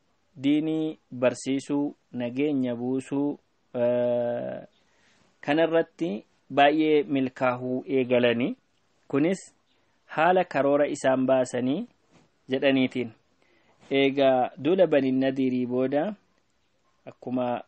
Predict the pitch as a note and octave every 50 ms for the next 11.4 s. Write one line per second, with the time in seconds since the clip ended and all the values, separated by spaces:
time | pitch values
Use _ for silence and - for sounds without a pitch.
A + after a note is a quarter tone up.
0 | _ _ _ B2+ B2+ - - - C#3 C#3 D3 C3+ B2+ - C3 C3 C3 C3+ C3+ C3+
1 | C3 C#3 C#3+ - _ - E3+ F3+ - C#3+ C3 C3 C#3+ D3 D3+ D3 C#3 C3 B2 B2+
2 | B2+ C3 C3+ - C#3 C3 - - - A#2 - - - B2+ A#2+ C3 C#3 - _ -
3 | - D3 D#3 E3+ - - _ _ _ _ _ _ - C#3+ C3 C#3+ D3 F3 G#3 -
4 | _ _ _ _ _ _ _ _ _ _ _ - C3+ D3 - - - C#3 B2+ -
5 | C3 B2 - - B2+ B2 B2 B2 B2 B2 B2+ B2 B2+ B2+ B2+ B2 C3 C3 C3 C3+
6 | B2+ - - - C3+ C3 C3 B2+ B2+ C#3 C3 C3 C3 B2+ A#2+ - B2+ A2+ A2 -
7 | _ _ _ _ _ _ _ _ _ _ _ _ _ _ _ _ _ _ _ _
8 | _ _ _ - - D3 C3+ D3 D#3+ E3+ E3 D3 C#3 C3+ B2 B2+ B2+ B2 B2+ B2+
9 | B2+ B2+ C#3+ D3+ D3 C3+ C3 C3 B2+ C3 C#3 D3 C#3+ C3 B2 A#2 - _ _ _
10 | - B2 A#2+ B2 B2+ C3+ C#3 C#3+ C#3 C3+ C3+ B2 B2+ B2 B2 A#2+ B2 A#2 A#2+ A#2
11 | - B2+ C3+ C#3 C#3+ C3+ C3 C3